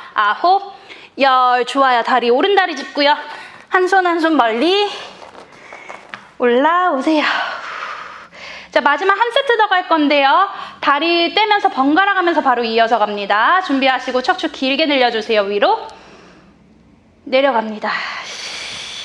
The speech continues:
천천히요. 무게중심 이동되는 거 느끼면서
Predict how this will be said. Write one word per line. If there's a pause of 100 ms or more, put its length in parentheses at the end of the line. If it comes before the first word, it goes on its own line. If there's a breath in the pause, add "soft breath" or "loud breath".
(1300 loud breath)
천천히요. (1600 loud breath)
무게중심
이동되는
거
느끼면서